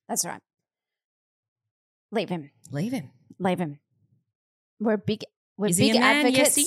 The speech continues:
Speaker 2: he is. Leave him.
Speaker 1: Leave him. Leave him. Leave him. Leave him. Leave him.
Speaker 2: I hope you're doing well as a single gal out there.
Speaker 1: Well, do we have anything else to say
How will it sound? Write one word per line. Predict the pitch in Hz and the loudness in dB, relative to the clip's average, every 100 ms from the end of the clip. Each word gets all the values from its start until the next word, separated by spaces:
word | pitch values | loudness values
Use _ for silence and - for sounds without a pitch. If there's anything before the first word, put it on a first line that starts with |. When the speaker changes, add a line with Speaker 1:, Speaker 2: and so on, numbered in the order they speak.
| 466 | 2
Speaker 2:
he | |
is. | 156 - | 2 0
Leave | 214 269 165 | 0 0 0
him. | 127 | -4
Speaker 1:
Leave | 190 180 | -4 -6
him. | 156 170 170 _ | -4 -10 -14 _
Leave | 180 170 | -6 -6
him. | 156 160 _ _ _ _ _ | -6 -12 _ _ _ _ _
Leave | 240 302 233 | -6 -4 -2
him. | 240 233 - _ _ | -4 -8 -16 _ _
Leave | 190 160 151 | -10 -8 -8
him. | 160 156 180 _ _ _ _ _ _ _ _ - | -10 -10 -16 _ _ _ _ _ _ _ _ -8
Leave | 180 170 | -6 -6
him. | 160 151 | -8 -6
Speaker 2:
I | 254 | -2
hope | 320 453 | -2 -2
you're | 294 | -2
doing | 302 302 254 | 0 2 2
well | 220 330 269 - _ _ _ _ - | 2 0 -2 -8 _ _ _ _ -4
as | 208 | 0
a | 220 | 2
single | - 247 262 247 247 | 2 2 2 0 0
gal | 208 269 294 269 | 0 2 2 0
out | 277 302 | -2 -2
there. | 247 302 311 | -4 -4 -6
Speaker 1:
Well, | 269 285 | -4 0
do | 302 | 2
we | 320 | 2
have | 320 339 | 2 2
anything | 320 320 - 302 | 2 0 0 0
else | 269 262 - | 2 2 0
to | 262 | 0
say | - 226 185 151 | 2 2 2 -2